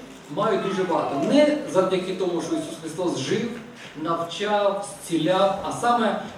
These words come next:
завдяки Його смерті. Завдяки смерті Ісуса Христа і Воскресінню ми маємо прощення гріхів. А завдяки смерті і Воскресінню Ісуса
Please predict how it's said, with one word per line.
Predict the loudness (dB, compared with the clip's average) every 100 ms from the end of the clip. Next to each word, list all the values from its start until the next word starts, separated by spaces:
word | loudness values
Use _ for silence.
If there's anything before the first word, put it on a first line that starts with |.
| -2
завдяки | 0 0 -2 -2
Його | 0 0
смерті. | -2 -2 -2 -2 -6 -8 -10 -4
Завдяки | -2 -2 -2 -2
смерті | 0 2 2 0
Ісуса | -6 -6 -8 -6
Христа | -8 -4 0 0 0
і |
Воскресінню | -4 -4 -6 -8 -6 -4 -2 -2 -4 -10 -16 -18 -18 -8
ми | 0 4
маємо | 8 8 8 4
прощення | 0 -2 -2 -2 -2 -2
гріхів. | -4 -2 -2 -2 -6 -12 -18 -20 -20 -18 -18 -20 -20 -16 -6
А | -2
завдяки | 2 2 0 -2 -4
смерті | -4 0 2 0 0 -2
і |
Воскресінню | -2 -4 -4 -2 -2
Ісуса | -2 -4